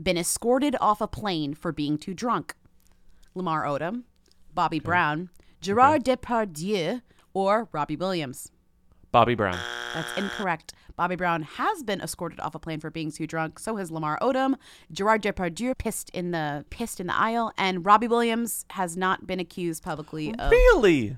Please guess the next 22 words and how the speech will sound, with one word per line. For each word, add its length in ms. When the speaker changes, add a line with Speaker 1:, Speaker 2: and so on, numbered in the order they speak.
Speaker 1:
being 200
drunk 220
Speaker 2:
That's 140
Speaker 1:
on 20
Speaker 2:
a 20
Speaker 1:
a 20
Speaker 2:
good 100
Speaker 1:
plane. 120
Speaker 2:
fake 220
out. 240
Speaker 1:
I 180
know. 160
Speaker 2:
All 160
those 160
people, 320
I 120
would 140
believe 340
that 120
it 80
happened. 420
Speaker 1:
Relatedly, 720